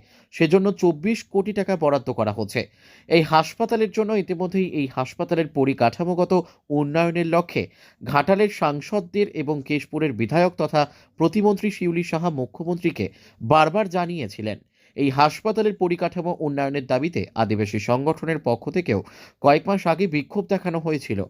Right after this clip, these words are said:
অবশেষে সেই সমস্ত দিক খতিয়ে দেখে মুখ্যমন্ত্রীর দপ্তর থেকে চব্বিশ কোটি টাকা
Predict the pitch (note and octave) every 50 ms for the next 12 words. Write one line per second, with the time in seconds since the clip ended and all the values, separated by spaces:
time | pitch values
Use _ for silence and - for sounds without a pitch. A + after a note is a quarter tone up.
0 | _ _ _ - - - - C#3 D3+ D#3+ G3 G3 - A3+ - D#3 A2 - - _
1 | _ _ _ - - F3+ E3+ G3 F3+ - A#3+ A3+ A#3 A3+ - B3 A3 G3+ A3+ -
2 | - - G3 F#3 G3 G3 G3 F3 F3+ E3+ A#3 A#3 G3 F#3 E3 - - F3 D#3+ E3
3 | D3 - E3+ D3+ A#2 G#2+ B2+ A#2+ G#2+ - F3 F3+ F3+ G3+ F#3+ G3 G3+ F#3+ - D#3
4 | B2+ B2 D3+ C#3+ - - D3 D3+ C#3+ D3 C3+ D3+ C3+ B2+ - D#3+